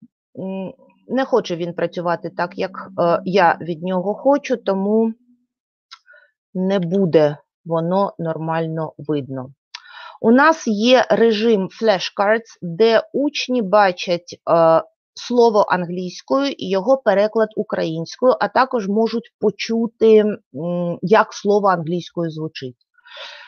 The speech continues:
Є режим learn. Е, так, е, не вийшло мені вам це показати, е, бо інтернет-з'єднання у мене сьогодні не дуже добре.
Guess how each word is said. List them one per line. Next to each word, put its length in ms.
Є 320
режим 580
learn. 720
Е, 180
так, 480
е, 260
не 560
вийшло 640
мені 480
вам 440
це 200
показати, 720
е, 280
бо 680
інтернет-з'єднання 1700
у 100
мене 300
сьогодні 580
не 240
дуже 360
добре. 400